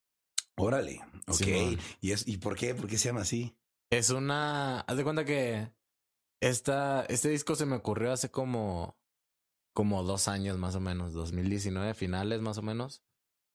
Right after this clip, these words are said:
Speaker 2: por una situación en la que estaba ahí con una morrita y
Speaker 1: Ok.
Speaker 2: y como que experiencias pasadas, junté todo, pues, y se me ocurrió así de la nada este nombre como de Crónicas,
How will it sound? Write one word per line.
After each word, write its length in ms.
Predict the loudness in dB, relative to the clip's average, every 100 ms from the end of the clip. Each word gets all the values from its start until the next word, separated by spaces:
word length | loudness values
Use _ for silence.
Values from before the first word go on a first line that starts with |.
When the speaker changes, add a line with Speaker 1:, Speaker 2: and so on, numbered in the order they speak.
| _
Speaker 2:
por 440 | 2 2 2 -2 -8 _ _ _ -2
una 160 | 2 4
situación 400 | 2 0 0 0
en 60 |
la 100 | 0
que 80 | 0
estaba 500 | 0 0 0 0 0
ahí 440 | 0 0 0 -2
con 160 | -4 -6
una 100 | -4
morrita 840 | -2 -2 0 -2 -2 -2 0 0
y 540 | 2 2 2 0 0 -4
Speaker 1:
Ok. 80 | -10 _ _ _ _ _ _ _
Speaker 2:
y 400 | 2 2 4 0 -2
como 320 | -2 0 -2
que 540 | -2 0 0 -2 -6 _ -6
experiencias 960 | -2 0 2 2 2 2 2 2 0
pasadas, 680 | 0 0 2 2 2 2 0
junté 380 | -2 -2 0 0
todo, 420 | 0 0 2 0 0
pues, 220 | -2 0
y 140 | 0
se 120 | 0
me 100 | 0
ocurrió 400 | -2 -2 0 0 0
así 200 | 0 0
de 100 | 0
la 120 | 0
nada 360 | 0 0 0
este 260 | -2 -2 -2
nombre 400 | -2 -2 -2 -4
como 240 | -6 -4
de 100 | -4
Crónicas, 600 | -6 -6 -6 -4 -4 -6